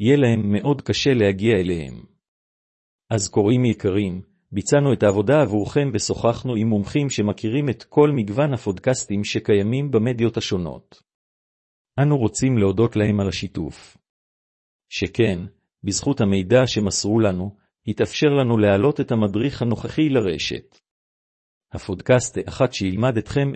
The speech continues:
את כל מה שתרצו לדעת על התפתחות אישית. אם תמיד רציתם לדעת איך תוכלו לשנות את החיים שלכם ולהתפתח מכל מיני בחינות, אתם צריכים להכיר בקטגוריה של הפודקאסטים שנוגעים בנשמה.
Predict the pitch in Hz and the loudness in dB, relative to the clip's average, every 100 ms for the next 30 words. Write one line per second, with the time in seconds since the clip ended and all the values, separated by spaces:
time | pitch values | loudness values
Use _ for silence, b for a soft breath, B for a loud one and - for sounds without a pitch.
0 | 101 - - 151 143 123 - - 104 98 | -8 -10 2 4 4 0 -2 -4 -4 -2
1 | 143 110 98 120 135 139 117 113 - 117 | 0 0 4 4 4 2 -2 -2 -4 -6
2 | - 113 - 98 - 73 62 _ _ _ | -4 -6 -4 -6 -6 -8 -12 _ _ _
3 | _ _ _ _ _ _ _ - 131 120 | _ _ _ _ _ _ _ -4 -2 0
4 | 110 143 135 104 - 127 104 90 92 107 | 0 2 2 0 0 -2 0 -2 0 0
5 | 120 113 113 - 113 143 143 131 - 117 | 0 0 -6 -4 -6 0 2 2 0 -2
6 | 135 120 - - 127 131 104 90 - 135 | -2 -4 -2 0 0 0 -2 -2 -2 -2
7 | 110 95 - 98 - 151 135 104 98 - | 0 0 -2 -6 2 2 2 -2 -2 2
8 | 135 120 107 110 90 - 98 87 78 - | 2 2 0 0 -2 -6 -6 -6 -8 -16
9 | _ _ _ - - 110 - 107 - 135 | _ _ _ -14 -4 -2 -2 -6 -2 0
10 | 110 98 - 143 117 - 110 107 104 127 | 2 0 0 0 0 -2 -2 -2 0 2
11 | 131 117 101 - 101 87 123 - - 101 | 2 2 -2 -2 -6 -2 -2 -2 -4 -4
12 | 95 107 101 95 135 135 120 107 - 92 | -2 -2 -2 -2 -4 0 0 0 -2 -4
13 | 80 | -4